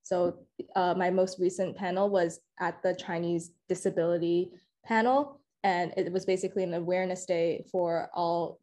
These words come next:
disabilities because hereditary diseases are also counted as a disability there.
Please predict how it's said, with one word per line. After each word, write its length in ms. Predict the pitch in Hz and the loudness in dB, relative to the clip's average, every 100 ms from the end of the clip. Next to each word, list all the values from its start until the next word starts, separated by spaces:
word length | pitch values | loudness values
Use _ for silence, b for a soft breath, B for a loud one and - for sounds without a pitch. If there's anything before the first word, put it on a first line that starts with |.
| _ | _
disabilities 720 | 180 175 190 170 170 190 196 | -6 -4 0 2 4 4 4
because 380 | 196 170 170 165 - | 0 -4 -4 -4 -12
hereditary 520 | - 185 175 180 170 | -6 0 0 0 0
diseases 480 | 170 160 156 151 156 | 0 -2 -4 -4 -4
are 80 | 147 | -4
also 240 | 165 165 | -4 -8
counted 420 | 156 147 160 160 - | -8 -8 -4 -6 -4
as 140 | 143 165 | -4 -4
a 80 | |
disability 560 | 156 170 - 151 156 170 | -4 -6 -8 -4 -2 2
there. 320 | 180 214 220 | 4 4 2